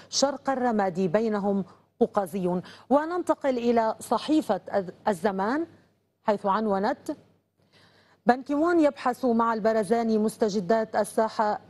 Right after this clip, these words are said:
السياسية. وفي عناوينها: البرلمان يصوت على مشروع نقل المحكومين الإيرانيين ويرفضه مع السعودية. شمول منتسبي الداخلية والدفاع بقروض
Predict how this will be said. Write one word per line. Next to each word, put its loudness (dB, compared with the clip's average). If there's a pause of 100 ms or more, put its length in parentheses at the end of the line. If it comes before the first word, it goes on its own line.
(100)
السياسية. 0 (480)
وفي -2
عناوينها: 0 (360)
البرلمان 0
يصوت 2
على 2
مشروع 0
نقل -2
المحكومين 0
الإيرانيين 0 (280)
ويرفضه 2 (360)
مع 0
السعودية. -2 (1300)
شمول 2
منتسبي 0
الداخلية 0
والدفاع 0 (200)
بقروض 2